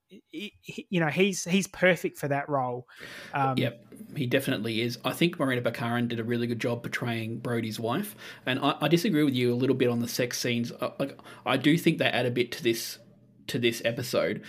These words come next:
Speaker 2: precisely because of that juxtaposition that you talk about, and they're actually, it's actually used in a way that's clever, in a way of revealing the character's tendencies and recklessnesses. So for Carrie, sex is a tool, um,
Speaker 1: Hmm.
Speaker 2: and it's portrayed that way in this episode very strongly.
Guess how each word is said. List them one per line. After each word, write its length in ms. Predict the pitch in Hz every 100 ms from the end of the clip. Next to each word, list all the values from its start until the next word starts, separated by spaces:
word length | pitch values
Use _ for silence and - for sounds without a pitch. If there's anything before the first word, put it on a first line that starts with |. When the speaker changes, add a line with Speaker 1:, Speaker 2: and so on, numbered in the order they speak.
| - - - - -
Speaker 2:
precisely 420 | 151 180 175 147
because 240 | 131 -
of 60 | 123
that 160 | 113
juxtaposition 680 | 131 120 - 120 120 123 120
that 60 | 95
you 100 | 98
talk 200 | 117 117
about, 200 | 117 110
and 100 | 120
they're 120 | 127
actually, 240 | 160 214
it's 100 | 214
actually 220 | 175 170 180
used 380 | 120 123 127
in 60 | 123
a 20 |
way 220 | 113 107 107
that's 180 | -
clever, 460 | - - 123 101 - -
in 280 | 123 120 - - -
a 60 |
way 120 | 123 123
of 80 |
revealing 460 | 123 117 123 120 117
the 80 | 113
character's 460 | 113 107 104 107
tendencies 480 | 104 117 110 104 110
and 120 | 104
recklessnesses. 540 | 101 - 113 110 127 113 - - -
So 120 | 123
for 80 | 113
Carrie, 320 | - 156 120
sex 320 | 117 139 -
is 60 | 120
a 60 |
tool, 340 | 101 113 95 - _ _ _ 110
um, 300 | 104 101 139
Speaker 1:
Hmm. 40 |
Speaker 2:
and 240 | 113 113 104
it's 100 | 123
portrayed 480 | - 110 - 113 110
that 180 | 98 -
way 180 | 95
in 180 | 90 104
this 160 | 107 107
episode 320 | 104 104 101
very 180 | 98 98
strongly. 400 | - 110 90